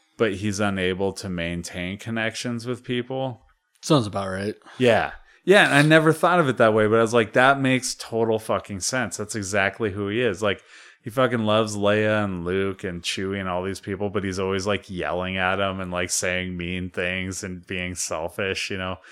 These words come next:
Speaker 1: Like, he kind of dive bombs his own relationships, even though they make him stronger and he loves 'em, you know? Which makes sense even when you go into, uh, Force Awakens. It continues on that 'cause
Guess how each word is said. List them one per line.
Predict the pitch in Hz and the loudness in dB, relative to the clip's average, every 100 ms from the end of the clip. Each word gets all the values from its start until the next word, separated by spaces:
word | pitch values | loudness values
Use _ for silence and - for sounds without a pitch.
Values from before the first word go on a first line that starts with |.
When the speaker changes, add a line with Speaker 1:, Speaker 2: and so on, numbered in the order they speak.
| - - - | -20 -20 -2
Speaker 1:
Like, | 110 107 | -2 -2
he | 117 110 | -4 -4
kind | - 120 113 | 0 0 0
of | 98 | 0
dive | 104 95 98 95 | 2 4 2 0
bombs | 95 92 92 | -2 -2 -4
his | 90 90 | -8 -6
own | 92 90 90 | -6 -6 -8
relationships, | 92 85 87 87 - 98 - 90 85 104 | -6 -4 -4 -4 -6 -10 -10 -10 -8 -10
even | 92 92 | -8 -6
though | 90 87 85 78 _ _ - | -4 -4 -4 -8 _ _ -8
they | 107 98 | -4 -2
make | 95 90 | -2 -4
him | 95 85 | -6 -8
stronger | - 95 87 87 85 | -6 -6 -4 -6 -8
and | 82 | -8
he | 80 | -10
loves | 82 82 82 85 | -6 -6 -6 -10
'em, | 80 | -12
you | 85 | -12
know? | 82 87 - - | -12 -12 -16 -6
Which | - 143 143 | 0 2 6
makes | 151 - | 4 4
sense | - 147 139 | 2 2 0
even | 135 123 120 110 104 | -2 0 0 -2 -6
when | 107 110 107 | -6 -4 -2
you | 104 | -2
go | 104 101 95 | 0 0 -2
into, | 95 - 98 | -6 -4 -2
uh, | 87 - 92 82 82 | -2 -2 -4 -4 -6
Force | - 110 98 - | -6 -2 -2 -2
Awakens. | 95 87 95 104 82 80 | -2 -2 -4 -6 -10 -10
It | 87 | -12
continues | - 92 - 113 98 85 | -12 -10 -6 -6 -6 -6
on | 82 | -8
that | 82 78 82 | -8 -8 -8
'cause | 92 85 | -10 -12